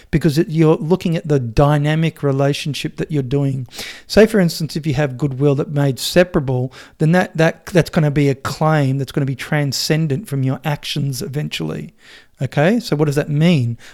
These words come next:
Well, that means it's gonna persist beyond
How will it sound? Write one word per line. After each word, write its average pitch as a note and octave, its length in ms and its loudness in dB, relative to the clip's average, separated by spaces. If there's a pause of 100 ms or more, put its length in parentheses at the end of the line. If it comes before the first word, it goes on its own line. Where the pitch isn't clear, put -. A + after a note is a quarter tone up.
Well, D#3+ 80 -2
that F#3+ 140 4
means D#3 180 2
it's D3 120 -10
gonna C#3+ 340 0
persist - 880 -2
beyond D3 560 -2